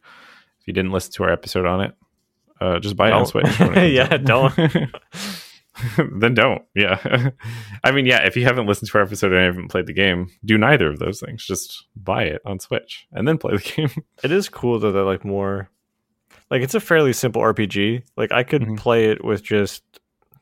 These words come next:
Speaker 2: wasd and a space bar.
Speaker 1: Yeah.
Speaker 2: Like, it's not crazy input. So if you do stuff like that and translate it to Switch, you can really do it as handheld or even just have, like, a shitty Joy-Con and still
Speaker 1: Yeah.
Speaker 2: get the full game experience.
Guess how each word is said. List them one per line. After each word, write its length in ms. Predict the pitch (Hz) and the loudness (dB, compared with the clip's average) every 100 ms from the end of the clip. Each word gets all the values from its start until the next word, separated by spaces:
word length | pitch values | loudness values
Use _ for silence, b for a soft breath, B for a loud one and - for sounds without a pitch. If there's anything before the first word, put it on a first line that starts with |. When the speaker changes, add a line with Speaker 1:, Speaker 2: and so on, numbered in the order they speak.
| - | -16
Speaker 2:
wasd 600 | 98 - 101 110 107 - | -6 -2 0 0 -2 -6
and 180 | 113 92 | -6 -4
a 80 | |
space 460 | 92 - - 95 117 | -6 -8 -6 -6 -4
bar. 380 | - 143 156 160 _ b b b b - | -2 -2 -2 -6 _ b b b b -6
Speaker 1:
Yeah. 180 | 76 - _ - | -4 -4 _ -4
Speaker 2:
Like, 180 | 104 104 | -2 -2
it's 200 | 117 - | -4 -4
not 220 | 135 - | -4 -4
crazy 380 | 135 120 95 92 | -2 -2 0 -4
input. 320 | 95 98 - | -4 -6 -2
So 140 | 127 | -2
if 180 | 123 117 | -2 -4
you 80 | 143 | -8
do 180 | 139 139 | -6 -6
stuff 220 | - 127 | -4 -4
like 140 | 113 | -2
that 220 | 101 107 107 | 0 0 0
and 120 | 101 | -4
translate 420 | 107 104 101 98 | -4 -4 -2 -4
it 100 | 95 | -4
to 340 | - 95 92 110 | -6 -6 -6 -8
Switch, 480 | 139 - 151 120 - - B B _ _ | -16 -4 -2 -2 -6 -18 B B _ _
you 100 | 139 | -10
can 160 | 131 156 | -6 -4
really 200 | 143 127 | 0 0
do 180 | 113 117 | 0 0
it 60 | |
as 100 | 104 | 0
handheld 500 | 104 107 101 92 90 | 0 -2 -2 -2 -2
or 100 | 101 | -2
even 140 | 104 104 | -4 -4
just 100 | 107 | -2
have, 120 | 104 | -2
like, 80 | 104 | -2
a 40 | |
shitty 260 | - 101 101 | -2 -4 -2
Joy-Con 540 | 110 117 - - - - b b - | 0 0 0 -12 -16 -18 b b -8
and 140 | 120 | -8
still 240 | - 131 117 | -2 0 0
Speaker 1:
Yeah. 60 | 90 | 0
Speaker 2:
get 160 | 110 | -2
the 60 | 104 | -2
full 180 | - 101 | -4 -4
game 200 | 90 85 | -4 -6
experience. 520 | - - 82 - - | -8 -14 -14 -14 -20